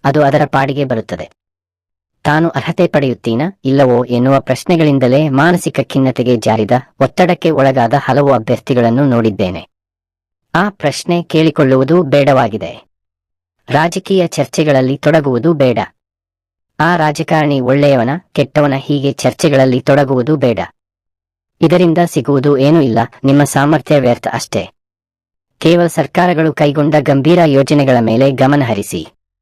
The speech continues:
ಅದರಿಂದ ಪರೀಕ್ಷೆಯಲ್ಲಿ ಯಾವ ರೀತಿ ಪ್ರಶ್ನೆ ಬರಬಹುದು ಎಂದು ಚಿಂತಿಸಿ.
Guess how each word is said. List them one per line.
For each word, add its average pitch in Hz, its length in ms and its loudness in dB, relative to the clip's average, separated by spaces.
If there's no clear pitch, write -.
ಅದರಿಂದ 185 460 0
ಪರೀಕ್ಷೆಯಲ್ಲಿ 139 760 -2
ಯಾವ 151 240 2
ರೀತಿ 143 360 -2
ಪ್ರಶ್ನೆ 160 580 -4
ಬರಬಹುದು 131 500 0
ಎಂದು 127 340 0
ಚಿಂತಿಸಿ. - 580 -4